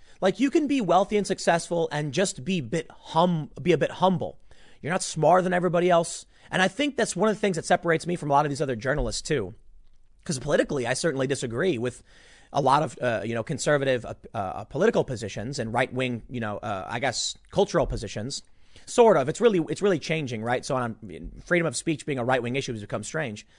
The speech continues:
But I think as long as you're willing to be, you know, humble and recognize you're not always right, you're not the smartest person, that's all that anybody really wants.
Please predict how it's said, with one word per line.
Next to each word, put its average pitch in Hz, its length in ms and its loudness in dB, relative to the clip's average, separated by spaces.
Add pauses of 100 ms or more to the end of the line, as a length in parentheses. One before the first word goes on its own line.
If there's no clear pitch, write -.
(360)
But 196 140 8
I 208 60 8
think 240 200 2
as 170 120 4
long 202 260 4
as 190 200 0
you're 175 180 2
willing 170 380 2
to 156 120 -4
be, 135 400 -2
you 113 80 -4
know, 110 300 -4 (420)
humble 147 540 0 (440)
and 139 140 0
recognize 156 480 2
you're 151 80 -2
not 156 160 4
always 151 340 4
right, 117 180 0
you're 139 100 -4
not 117 60 -6
the 127 60 -10
smartest 123 340 -2
person, 117 220 -6
that's 175 140 -2
all 240 80 4
that - 100 2
anybody 170 260 0
really 131 260 -2
wants. 120 520 -6